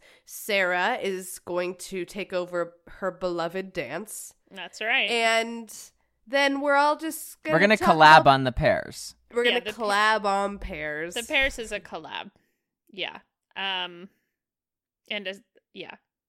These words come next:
Speaker 2: Let's start with the women, I think.
Speaker 3: Yeah.
Speaker 2: Is the, is the strongest, among the strongest fields here.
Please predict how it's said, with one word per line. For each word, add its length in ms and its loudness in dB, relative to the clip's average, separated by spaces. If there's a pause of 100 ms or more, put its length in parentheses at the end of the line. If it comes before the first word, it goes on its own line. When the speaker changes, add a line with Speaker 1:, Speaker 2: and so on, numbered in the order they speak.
(240)
Speaker 2:
Let's 420 -8 (520)
start 420 -4 (100)
with 480 -8 (1400)
the 100 -6
women, 360 -12 (500)
I 80 -10
think. 240 -16
Speaker 3:
Yeah. 300 2
Speaker 2:
Is 180 -4
the, 320 -10
is 260 -8
the 120 -8
strongest, 800 -10 (440)
among 340 0
the 80 -4
strongest 600 -8
fields 340 -12
here. 300 -18